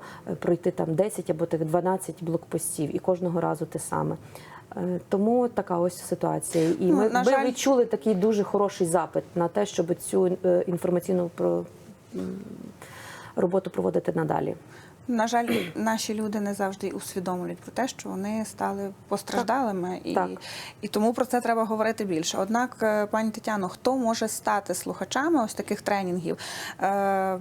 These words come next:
Speaker 2: будь-хто, чи все ж таки, е, це мають бути специфічні, будемо казати, спеціалізовані сфери,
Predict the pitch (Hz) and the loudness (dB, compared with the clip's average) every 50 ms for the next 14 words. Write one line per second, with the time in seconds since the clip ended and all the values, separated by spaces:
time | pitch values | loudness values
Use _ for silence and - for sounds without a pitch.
0 | 196 196 180 180 254 294 302 - - - - 403 403 392 370 370 - 269 247 - | -6 -6 0 2 2 2 2 0 -4 -2 2 4 4 4 4 2 2 0 0 2
1 | - 240 233 233 - - 233 226 - - 233 226 226 220 220 214 208 - - 196 | 2 2 2 2 0 -4 -4 -6 -2 0 0 2 4 4 4 4 4 2 2 0
2 | 185 190 190 190 196 190 190 - 233 220 214 202 202 196 208 208 202 - 196 185 | 0 2 4 4 4 2 2 0 2 2 2 2 0 0 0 0 0 0 0 -2
3 | 180 - - - - 262 - 277 254 - 254 226 - - 202 202 190 180 196 196 | -2 -4 0 0 0 2 2 0 0 0 -2 -2 0 -2 -2 -2 -2 -2 0 -2
4 | 190 185 - 185 185 185 180 185 196 208 - 233 226 - 220 208 208 208 208 190 | 0 -2 -2 -2 0 -2 -2 -2 -2 0 0 0 2 2 2 2 2 2 2 4
5 | 202 185 160 160 156 151 151 147 - - - - - - - - - 214 196 170 | 4 2 2 2 0 0 -2 -2 -4 -8 -12 -14 -6 -4 -2 0 2 4 2 2
6 | 156 - | 0 -2